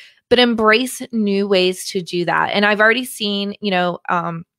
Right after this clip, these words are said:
especially in this group, the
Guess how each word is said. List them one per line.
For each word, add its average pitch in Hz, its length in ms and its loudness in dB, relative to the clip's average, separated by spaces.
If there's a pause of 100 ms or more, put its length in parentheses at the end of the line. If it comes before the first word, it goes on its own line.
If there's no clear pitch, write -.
(480)
especially 254 480 0
in 208 160 -2
this 202 180 -2
group, 226 460 0
the 190 420 4